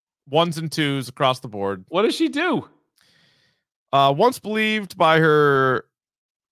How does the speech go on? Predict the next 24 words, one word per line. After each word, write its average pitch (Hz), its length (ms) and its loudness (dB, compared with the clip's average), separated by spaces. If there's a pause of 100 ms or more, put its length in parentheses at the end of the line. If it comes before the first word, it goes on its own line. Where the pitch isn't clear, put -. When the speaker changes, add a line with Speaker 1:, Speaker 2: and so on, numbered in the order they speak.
(240)
Speaker 1:
gypsy 185 540 -2
parents 165 580 0
to 143 100 -8
be 139 180 -4
a 123 100 -2
demon 165 460 -6
child, 110 580 -2 (800)
the 139 100 -2
shape - 480 -4
changer 147 600 -2
known 156 260 2
as 139 220 0
Megan 139 480 -2 (500)
recently 185 380 -4
learned 156 260 -2
more 156 300 0
of 139 140 -4
her 147 100 -2
true 160 260 -6
origins. 120 480 -4
She's 135 240 -8
a 131 80 -2
blessed 147 360 -4
child 139 480 0